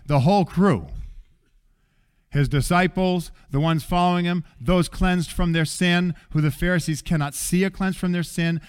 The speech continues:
because they don't believe that Jesus is who he says he is. But this woman does. So this woman gets the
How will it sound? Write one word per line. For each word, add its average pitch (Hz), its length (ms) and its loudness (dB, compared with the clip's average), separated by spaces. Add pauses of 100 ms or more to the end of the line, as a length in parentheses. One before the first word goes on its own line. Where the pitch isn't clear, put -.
(120)
because 143 300 0
they 151 160 0
don't 147 220 -4
believe 135 280 -2
that 127 80 -10
Jesus 117 460 -6
is - 280 -12 (120)
who 120 300 -6
he 120 140 -8
says 95 520 -10
he 95 240 -12
is. 82 460 -14 (720)
But - 100 -14 (140)
this - 340 -6
woman 117 440 -6
does. 87 560 -10 (680)
So 104 240 -12
this 113 420 -6
woman 98 300 -6
gets 95 300 -10
the 101 400 -8